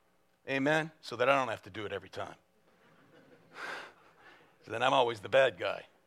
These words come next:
You do it. How about we'll start with y'all? Amen? So, having addressed those who are married to remain fully married,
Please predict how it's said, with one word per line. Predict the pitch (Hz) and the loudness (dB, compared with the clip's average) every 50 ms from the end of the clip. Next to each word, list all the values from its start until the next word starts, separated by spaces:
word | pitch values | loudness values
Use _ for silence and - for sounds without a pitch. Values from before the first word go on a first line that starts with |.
| _ _ _ _ _ _ | _ _ _ _ _ _
You | - 160 214 220 | -8 -4 -4 -2
do | 165 143 131 98 | 0 2 2 2
it. | - - - _ - - - - - - - - - - - - | 0 -2 -8 _ -20 -20 -20 -20 -20 -20 -20 -20 -20 -4 2 6
How | 160 | 8
about | 165 185 175 160 | 8 8 8 6
we'll | 156 | 4
start | - - - 190 170 151 139 | -2 4 6 8 8 8 6
with | 143 123 | 0 -2
y'all? | 127 135 135 120 95 87 85 - - _ _ _ _ _ _ _ _ _ _ _ _ _ _ _ - _ _ - - _ _ _ _ _ _ _ _ _ _ _ _ _ _ _ _ _ _ _ _ _ - - | 2 4 4 4 4 2 -4 -10 -20 _ _ _ _ _ _ _ _ _ _ _ _ _ _ _ -20 _ _ -20 -20 _ _ _ _ _ _ _ _ _ _ _ _ _ _ _ _ _ _ _ _ _ -8 -4
Amen? | 139 156 156 165 175 196 185 - _ _ _ _ _ _ _ _ _ _ _ _ _ _ _ _ - - - - - - _ _ _ _ _ _ _ _ _ | -2 2 4 4 4 2 0 -4 _ _ _ _ _ _ _ _ _ _ _ _ _ _ _ _ -20 -20 -20 -20 -20 -20 _ _ _ _ _ _ _ _ _
So, | - - - 214 208 147 104 - - | -4 4 8 8 8 8 6 2 2
having | - 170 175 196 220 233 240 233 | 6 6 8 8 6 4 2 2
addressed | 214 170 180 196 190 196 202 - 170 165 | 2 6 8 8 10 8 6 2 0 2
those | 190 190 185 185 180 - - - - _ | 2 4 4 2 2 -2 -4 -6 -8 _
who | - - 202 196 | -4 2 6 8
are | 180 170 | 8 6
married | 165 165 170 180 190 202 196 180 160 156 170 208 180 - - | 6 2 2 4 6 6 6 6 4 2 0 -2 -4 -6 -6
to | - - 190 | -4 -4 -2
remain | 165 175 170 165 175 175 180 170 156 | 0 0 2 4 4 4 4 2 0
fully | 139 - - - - - - 220 226 233 233 247 226 | -4 -8 -12 -14 -2 2 4 6 6 6 4 0 2
married, | 226 214 196 170 160 147 147 160 208 - - | 4 4 6 6 6 4 2 0 0 -2 -6